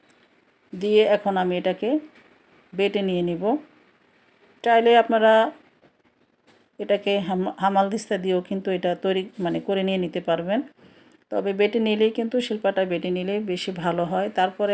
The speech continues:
আমি এখানে দিয়ে দিচ্ছি ভেজে রাখা রসুন। রসুনটাকে দিয়েও আমি একটু হালকা করে বেটে নিব, এটা খুব বেশি মিহি পেস্ট করব না। তারপর আমি এখানে দিয়ে দিচ্ছি শুটকি মাছটা যেটাকে আমরা ভেজে নিয়েছিলাম, কাঁটাগুলো একটু বেছে নিয়েছি।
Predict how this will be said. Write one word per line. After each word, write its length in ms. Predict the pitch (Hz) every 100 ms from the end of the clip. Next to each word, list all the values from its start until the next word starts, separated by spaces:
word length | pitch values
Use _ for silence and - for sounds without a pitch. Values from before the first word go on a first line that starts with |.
| 196
আমি 140 | 185 190
এখানে 240 | 180 190 175 175
দিয়ে 120 | 175
দিচ্ছি 280 | 175 - 202
ভেজে 280 | 180 180 175 165
রাখা 180 | 165 185
রসুন। 360 | 170 165 - 214 202
রসুনটাকে 480 | 175 185 175 160 170
দিয়েও 180 | 165 170 170
আমি 120 | 170 175
একটু 140 | 196 180
হালকা 260 | 196 190 220
করে 140 | 208 165
বেটে 180 | 165 170
নিব, 180 | 165 175 185
এটা 120 | 196 -
খুব 120 | 226 196
বেশি 200 | 196 233 220
মিহি 200 | 196 214
পেস্ট 200 | 208 196 -
করব 160 | 180 170
না। 140 | 170 190 277 _ _ _ - - _ _ 233
তারপর 320 | 226 226 240 240
আমি 100 | 226
এখানে 240 | 226 220 214
দিয়ে 220 | 220 214
দিচ্ছি 360 | 208 208 - 226 302 - _ _ _ _ _ _ _ _ _ _ _ _ _ _ _ _ _ _ -
শুটকি 320 | 233 220 214
মাছটা 320 | 196 190 - 202
যেটাকে 340 | 190 190 185
আমরা 180 | 180 180
ভেজে 280 | 170 180 175
নিয়েছিলাম, 520 | 175 170 - 180 185
কাঁটাগুলো 400 | 185 175 175 170 170
একটু 160 | -
বেছে 280 | 170 170 170
নিয়েছি। 380 | 180 180 175 226